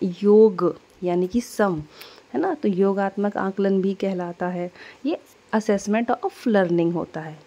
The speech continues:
चलिए, जो point लिखे हैं उनको भी एना-, पढ़ लेते हैं हम analysis करते हुए।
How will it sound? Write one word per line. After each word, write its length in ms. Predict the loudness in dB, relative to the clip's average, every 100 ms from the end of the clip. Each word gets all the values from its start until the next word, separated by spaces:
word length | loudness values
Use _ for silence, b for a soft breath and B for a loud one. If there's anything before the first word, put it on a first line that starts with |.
| _
चलिए, 180 | -16 -12
जो 120 | -10 0
point 340 | 6 8 8 6
लिखे 200 | 4 6
हैं 120 | 6
उनको 320 | 4 4 4
भी 120 | 4
एना-, 280 | 4 2 -2
पढ़ 220 | -2 0
लेते 300 | 2 2 2
हैं 140 | 0 0
हम 80 | -4 B B B 0
analysis 440 | 4 4 2 0
करते 320 | 2 2 4
हुए। 220 | 4 4